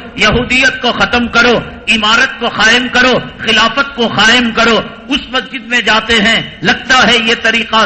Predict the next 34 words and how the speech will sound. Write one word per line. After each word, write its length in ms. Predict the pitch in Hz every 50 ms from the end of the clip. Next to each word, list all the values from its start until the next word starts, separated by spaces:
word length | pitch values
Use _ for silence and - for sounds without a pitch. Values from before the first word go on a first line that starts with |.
| 202
صحیح 300 | 220 202 180 185 226 202 160
ہے، 380 | 190 208 185 151 - - - - -
اس 200 | 269 - - -
مسجد 380 | 262 262 - - 269 269 214
میں 160 | 202 247 262
آتے 280 | 247 226 226 214 - 240
ہیں، 260 | 240 208 233 240 208 151 - - - -
لگتا 440 | 202 226 226 - - 233 240 220
ہے 80 | 190 240 240 214
یہ 100 | 226 233 226 -
طریقہ 320 | 226 220 220 196 - 226 214 196 -
صحیح 280 | 220 190 - 226 233
ہے، 400 | 175 196 214 196 - - - - - -
عشق 240 | - - - - -
رسول 480 | 254 240 240 226 240 - 311 294 262
کی 200 | 233 - 226 226
بات 320 | 190 160 202 220 240 - 190
بھی 140 | 196 220 190 -
صحیح 320 | 208 185 170 214 226 196 170
ہے، 320 | 208 202 170 - - - - - -
تبلیغ 540 | 254 247 - 233 233 269 285 269 - - -
کی 100 | 247 233
بات 320 | 185 208 226 247 - 185
بھی 100 | 214 233 - -
صحیح 280 | 226 190 - 220 226
لگتی 420 | 202 - - - - 226 214 170 196
ہے، 320 | 220 214 165 - - - - -
دیوبندیوں 480 | 160 233 240 220 247 240 247 240 277 277
کی 180 | 240 - 233 226
بات 380 | 185 165 208 240 247 247 -
بھی 120 | 190 220 190 -
صحیح 260 | 226 202 196 226 240
لگتی 440 | 220 208 208 - - 233 220 180 170
ہے، 160 | 208 208